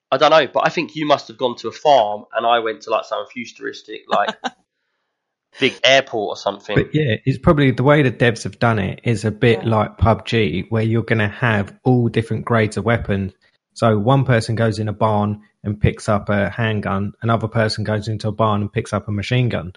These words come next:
Speaker 2: Mm-hmm.
Speaker 3: So it's
Speaker 1: Thought
Speaker 3: the
Speaker 1: they would have
Speaker 3: same
Speaker 1: done it a bit different though. Like, like Shell, I'm playing a game
Speaker 2: Mm-hmm.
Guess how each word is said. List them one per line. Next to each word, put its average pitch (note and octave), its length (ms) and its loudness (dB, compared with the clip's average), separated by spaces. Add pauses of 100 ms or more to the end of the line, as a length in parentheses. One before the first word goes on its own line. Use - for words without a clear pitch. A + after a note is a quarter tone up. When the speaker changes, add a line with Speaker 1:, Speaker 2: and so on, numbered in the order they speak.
(380)
Speaker 2:
Mm-hmm. F#3+ 240 -10
Speaker 3:
So A2 400 -2 (200)
it's C3 200 2
Speaker 1:
Thought F#3+ 200 4
Speaker 3:
the D#3 60 4
Speaker 1:
they D#3+ 40 4
would E3 100 4
have A#2+ 100 2
Speaker 3:
same D#3 100 8
Speaker 1:
done D3 40 4
it C#3 100 2
a B2 80 -4
bit - 480 -2
different D3+ 300 -2
though. G#2+ 120 4
Like, G#2+ 240 0 (440)
like B2+ 180 4
Shell, C3 520 2
I'm F3+ 160 6
playing E3+ 220 2
a C#3+ 60 -2
game D#3 280 2
Speaker 2:
Mm-hmm. G#3 100 -8